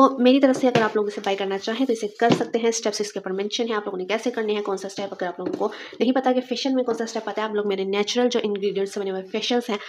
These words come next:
उसे checkout कर सकते हैं, क्योंकि step जो है वो same to same होते हैं। पहले cleansing, फिर scrubbing, फिर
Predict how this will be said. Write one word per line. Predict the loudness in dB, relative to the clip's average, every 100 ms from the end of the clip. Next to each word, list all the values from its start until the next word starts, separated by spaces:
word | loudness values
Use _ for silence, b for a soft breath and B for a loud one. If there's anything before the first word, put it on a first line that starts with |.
| B B
उसे | 6 6
checkout | 4 2 2
कर | 0
सकते | 0 0
हैं, | 0
क्योंकि | -2 -6
step | -6 -6 -4
जो |
है | -4 -4
वो | -4 -4 -8 _ -4
same | 0 0
to | -2
same | -2
होते | -4 -4
हैं। | -6
पहले | -4 -4
cleansing, | 0 0 0 -4
फिर | -6
scrubbing, | -10 -6 -4 -4 -2
फिर | -4